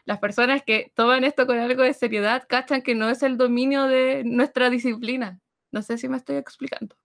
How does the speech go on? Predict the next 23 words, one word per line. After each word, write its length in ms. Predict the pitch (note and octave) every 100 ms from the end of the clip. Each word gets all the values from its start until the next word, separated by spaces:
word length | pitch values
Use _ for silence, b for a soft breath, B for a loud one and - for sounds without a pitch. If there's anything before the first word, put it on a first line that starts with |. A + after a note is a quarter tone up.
| _ -
pero 480 | A3 G#3+ G#3+ G#3 G#3
los 120 | G#3
científicos 460 | A3+ A#3 B3 C#4 C4+
no 100 | A#3+
esta-, 440 | B3 - - -
no 140 | A3 A3
estamos 580 | A3+ A3+ A3 C4 D4
para 320 | - B3+ B3 A#3+
andar 340 | A#3+ A#3 A#3+
diciendo, 680 | B3 A#3 B3 A#3+ A#3 A#3 A3+
"Oye, 220 | G#3+ A3
este 180 | A3 A3+
embrión 280 | A3 G#3+ A#3
tiene 180 | A#3+ A#3
alma", 360 | A3 A3+ G3+ -
porque 220 | - A3
es 60 | G#3
una 320 | A3 A#3 A3+
noción 680 | G#3+ G#3 - G#3+ A#3 C4+ C#4 -
que 80 |
no 140 | A3+ A#3
podemos 400 | A3 G#3+ A#3 A#3+
controlar. 600 | - A#3 A3 G#3 A3+ A#3+